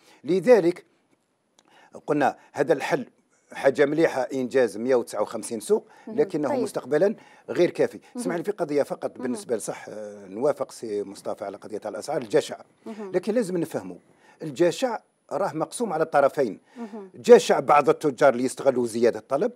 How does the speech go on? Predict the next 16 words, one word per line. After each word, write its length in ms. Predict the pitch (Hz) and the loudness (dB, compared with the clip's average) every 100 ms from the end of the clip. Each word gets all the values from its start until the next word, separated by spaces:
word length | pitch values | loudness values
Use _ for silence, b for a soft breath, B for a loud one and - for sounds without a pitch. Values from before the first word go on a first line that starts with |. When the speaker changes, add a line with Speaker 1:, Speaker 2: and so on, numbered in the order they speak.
| _ | _
Speaker 2:
مهم. 280 | 220 214 180 - | -16 -14 -14 -10
Speaker 1:
وجشع 520 | 165 147 277 - 185 | -8 0 0 2 0
تاع 220 | 165 175 | 2 2
المواطن 580 | 170 165 175 175 156 143 | 2 4 6 6 4 0
اللي 200 | 156 160 | 2 0
نفس 300 | 214 247 - | 0 -2 0
العدد 300 | 196 170 165 | 2 4 2
تاع 180 | - 170 | 0 0
الماكلة، 440 | 165 165 147 135 | 2 0 0 0
نفس 220 | 131 190 | 0 -2
الكمية 340 | 175 - 180 170 | -4 -2 2 4
ياكلها 420 | 160 151 151 131 | 4 2 2 2
رمضان 340 | 160 143 147 | 2 2 2
ولا 220 | 127 131 123 | 2 2 4
غير 160 | 127 | 2
رمضان. 280 | 135 139 | 0 0